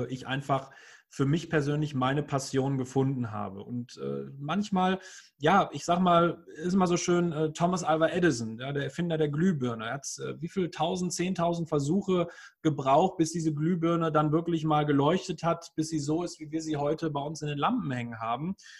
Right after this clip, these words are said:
Und ich aus heutiger Sicht, also nochmal, also n-,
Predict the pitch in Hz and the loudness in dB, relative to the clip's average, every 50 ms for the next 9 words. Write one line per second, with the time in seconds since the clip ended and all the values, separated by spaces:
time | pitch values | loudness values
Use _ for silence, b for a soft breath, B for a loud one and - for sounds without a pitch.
0 | B B - 151 151 156 156 156 156 156 156 - - 190 196 - - - - 156 | B B 0 2 4 4 4 4 2 0 -4 -6 -6 -6 -6 -6 -6 -4 -2 -2
1 | 147 - 170 190 233 226 - 220 180 180 175 151 143 165 196 - - - 139 139 | 2 4 6 6 6 6 4 2 2 2 2 4 4 4 4 2 0 -4 -2 0
2 | 156 151 147 - - _ - 170 165 165 - 170 175 185 170 123 117 127 131 143 | 0 0 -2 -4 -8 _ -8 -6 -4 -4 -2 0 2 2 2 2 0 -2 -4 -4
3 | 143 139 139 | -4 -4 -4